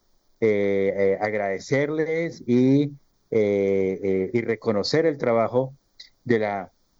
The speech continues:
de la universidad, ¿no? Por su papel tan importante de, en este ejercicio de generar una,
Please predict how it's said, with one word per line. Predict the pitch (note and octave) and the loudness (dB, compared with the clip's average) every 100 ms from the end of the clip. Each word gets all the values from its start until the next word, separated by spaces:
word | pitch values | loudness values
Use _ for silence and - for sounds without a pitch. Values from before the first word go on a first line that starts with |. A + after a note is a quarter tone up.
| _ _ _ _ _ - | _ _ _ _ _ -4
de | A#2+ A2+ | 0 2
la | |
universidad, | G#2+ G#2 G2 F#2+ G2 G#2 C3+ D3+ _ | 2 0 0 0 0 0 0 -6 _
¿no? | G#2+ A2 D3 _ _ _ - | -6 -4 -4 _ _ _ 0
Por | A2 G#2+ | 2 2
su | G#2+ | 0
papel | G2+ G2+ A2 G#2 | 0 0 -2 -2
tan | C3+ C3+ C3+ | 0 2 2
importante | B2+ B2+ A#2+ A#2+ A#2 A2 A2+ A2+ - _ _ _ - | 2 0 0 -2 -4 -4 -4 -6 -8 _ _ _ -2
de, | A2+ A#2 A#2 B2+ C3 A#2+ | 2 2 2 0 -6 -6
en | G#2+ G2+ | -4 -2
este | G2 - A#2 | -2 -2 -4
ejercicio | A2+ G2+ - A2+ A2+ - A#2+ | -4 -8 -2 -2 0 2 4
de | A#2 | 4
generar | A2 G2 F#2+ G2+ G#2 _ - - | 0 -4 -2 -2 -6 _ -20 -6
una, | A2+ A2+ | 0 2